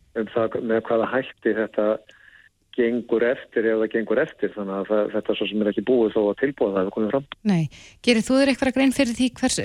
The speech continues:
Speaker 2: sko, ef við hugsum um sjö milljarða króna, hversu mikill hluti þetta er af, sko, heildar, uh,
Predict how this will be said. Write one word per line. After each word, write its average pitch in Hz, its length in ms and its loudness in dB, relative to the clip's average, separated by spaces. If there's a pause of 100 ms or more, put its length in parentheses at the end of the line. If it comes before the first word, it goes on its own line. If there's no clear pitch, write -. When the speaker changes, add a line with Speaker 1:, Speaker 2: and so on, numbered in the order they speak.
(120)
Speaker 2:
sko, 226 240 0
ef 214 120 2
við 220 100 2
hugsum 226 260 2
um 202 80 2
sjö 240 240 2
milljarða 226 480 2
króna, 247 400 4
hversu 220 360 0
mikill 233 420 2 (340)
hluti 240 480 2
þetta 226 300 2 (100)
er 247 100 0 (340)
af, 214 120 0 (200)
sko, 202 200 0
heildar, 240 400 2 (880)
uh, 175 380 0